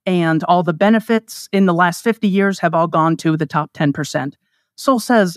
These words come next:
it's important to know that the ten percent is actually just a category and it doesn't actually specify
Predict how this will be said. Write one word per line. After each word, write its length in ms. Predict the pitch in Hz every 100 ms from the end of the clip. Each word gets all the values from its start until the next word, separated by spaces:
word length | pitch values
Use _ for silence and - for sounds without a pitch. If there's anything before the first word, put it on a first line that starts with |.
| -
it's 280 | 190 - 247
important 440 | 214 269 320 247
to 80 | 190
know 420 | 180 226 147 151 - _ _ -
that 300 | 175 165 _ _
the 160 | 185 185
ten 280 | - 190 175
percent 600 | 165 - 185 147 147 - _ _ _ -
is 240 | 190 175 220
actually 580 | 311 - 233 226 208 175
just 300 | 196 196 -
a 60 | -
category 800 | 196 233 214 170 139 147 175 202
and 100 | 190
it 100 | 170
doesn't 280 | - 190 208
actually 360 | 165 - 180 190
specify 600 | - 180 156 156 160